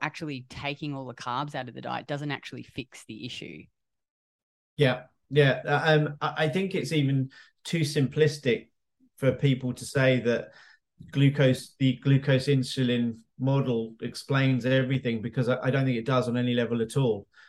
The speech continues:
Speaker 2: Um, sure, you, you can get people who consume large amounts of carbohydrate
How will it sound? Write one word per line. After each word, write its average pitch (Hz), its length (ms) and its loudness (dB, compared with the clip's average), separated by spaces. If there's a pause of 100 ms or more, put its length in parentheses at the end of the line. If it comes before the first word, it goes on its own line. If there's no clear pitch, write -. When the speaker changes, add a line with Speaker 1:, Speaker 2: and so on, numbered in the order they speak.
(160)
Speaker 2:
Um, 123 480 2 (300)
sure, 127 540 4
you, 139 220 -4 (220)
you 147 220 0
can 135 260 2
get 143 360 4
people 120 400 -2
who 117 160 -2
consume 120 560 -2
large 143 360 2
amounts 120 320 0
of - 120 -12
carbohydrate 113 1040 -2